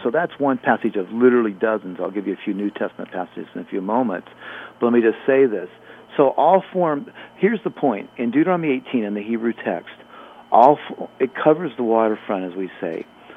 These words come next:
All types of occultism, all types of occultists practicing some form of occultism are forbidden, are condemned as being wrong. And,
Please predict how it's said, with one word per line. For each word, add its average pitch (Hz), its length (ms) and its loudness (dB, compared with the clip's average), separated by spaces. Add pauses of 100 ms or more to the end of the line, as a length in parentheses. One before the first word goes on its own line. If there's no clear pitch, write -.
(180)
All 120 220 8
types 160 320 -2
of 147 100 -6
occultism, 113 680 -2 (100)
all 120 180 6
types 127 300 0
of 113 100 -2
occultists 113 800 0
practicing 143 600 -2
some 110 160 -2
form 104 220 -2
of 92 100 -8
occultism 95 640 -4 (400)
are 120 180 6
forbidden, 107 540 -2
are 110 220 0
condemned 98 680 -2
as 92 60 -6 (100)
being 98 420 -6
wrong. 95 520 -6 (400)
And, 113 240 0